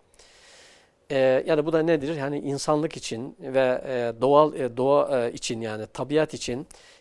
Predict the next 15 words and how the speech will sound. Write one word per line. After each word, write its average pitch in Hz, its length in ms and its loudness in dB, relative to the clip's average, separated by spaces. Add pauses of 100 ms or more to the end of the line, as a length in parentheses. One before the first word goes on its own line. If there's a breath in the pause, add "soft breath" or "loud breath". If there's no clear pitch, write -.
(140 loud breath)
kesin 190 380 -2
bir 139 120 -4
şekilde 143 640 -2
olumsuz 151 600 -6
bir, 127 360 -6
e, 117 220 -2
sonuç 139 560 -4
vermediği, 120 580 2
e, 110 280 -6
sürece 135 520 0 (640 loud breath)
gerek 220 340 6
bitkiler 165 420 0
gerekse 175 400 0
hayvanlar 165 460 0
üzerinde 135 500 0